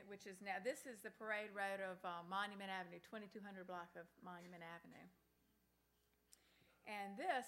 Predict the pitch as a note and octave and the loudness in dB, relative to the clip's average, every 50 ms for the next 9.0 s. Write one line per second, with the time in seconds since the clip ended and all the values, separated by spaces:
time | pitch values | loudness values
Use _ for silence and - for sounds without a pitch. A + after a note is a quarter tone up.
0 | - - - - D#4 - F#4 F4+ F4+ D4 C4+ A3+ G3+ G#3+ G#3 G#3 G#3 A3+ A#3 - | -4 -10 -8 -6 -6 -4 -2 -2 0 0 0 0 0 -2 -4 -4 -4 -4 -6 -6
1 | - - A3 G#3+ - A3 G#3 G#3 G3+ A#3 B3 C#4 F#4+ G#4 G4+ F#4 D4+ C#4 A3+ A#3 | -4 -4 -4 0 4 4 4 4 4 0 -2 -2 -2 -4 -2 -2 -2 -2 0 0
2 | A#3 B3 B3+ B3+ A3+ A3+ B3 A#3+ A#3 G#3+ - G3 F3 E3+ E3 E3 E3+ F#3 F#3 F#3 | 0 2 0 0 0 2 2 2 2 0 -2 -2 0 0 0 0 0 -2 -2 -2
3 | F3+ F#3 A3 C4 F4 E4+ - - C#4 B3+ B3+ C4+ C4+ - - - B3+ B3+ B3+ A3+ | 0 6 6 6 6 6 4 2 2 4 4 2 2 0 -2 -4 -4 -2 -2 -2
4 | A3 G#3+ G#3+ G#3+ A3+ G#3 G3+ G3+ G3 F#3+ F#3+ F#3 F3+ - - D#3+ - - - - | -2 -2 -4 -4 -6 -8 -8 -8 -6 -6 -8 -8 -10 -12 -12 -12 -12 -12 -12 -12
5 | - - A3+ - - - - - - - - - - - - - - - - - | -12 -14 -16 -18 -20 -20 -20 -20 -20 -20 -20 -20 -20 -20 -20 -20 -20 -20 -20 -20
6 | - - A3 F3 - - F#3 F3+ - - - - - - - G#3 G#3 G#3 G#3 G#3 | -6 0 2 2 2 2 0 -4 -10 -16 -20 -20 -12 -2 0 0 2 2 2 0
7 | G#3+ A3+ - - - - - - - - F4+ F4+ - G4+ F4+ D4 B3 A#3+ B3+ C#4 | -2 -4 -10 -14 -18 -18 -18 -20 -4 -4 -2 -2 0 4 6 6 8 8 10 8
8 | D#4 F4 F4 B3+ A#3+ A3+ - A#3 A3 G#3+ G#3+ G#3 G3 - G3 F#3 F3+ E3+ E3+ F3 | 8 6 6 2 0 -2 0 0 2 2 2 2 2 4 4 4 4 0 -2 -4